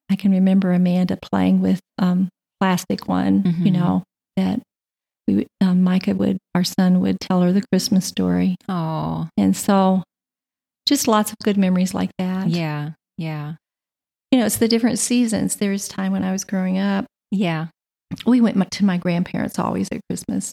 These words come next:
Speaker 1: both
Speaker 2: Mm-hmm.
Speaker 1: sets of grandparents.
Speaker 2: Mm-hmm.
Speaker 1: So that's my memory.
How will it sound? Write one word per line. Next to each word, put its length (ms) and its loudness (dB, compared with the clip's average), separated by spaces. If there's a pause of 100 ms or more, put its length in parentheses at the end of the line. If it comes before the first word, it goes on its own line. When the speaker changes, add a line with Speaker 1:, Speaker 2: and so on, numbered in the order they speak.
Speaker 1:
both 160 2
Speaker 2:
Mm-hmm. 80 -6
Speaker 1:
sets 220 -4
of 60 -4
grandparents. 480 -2 (220)
Speaker 2:
Mm-hmm. 360 -2 (920)
Speaker 1:
So 60 2
that's 320 0
my 180 2
memory. 580 2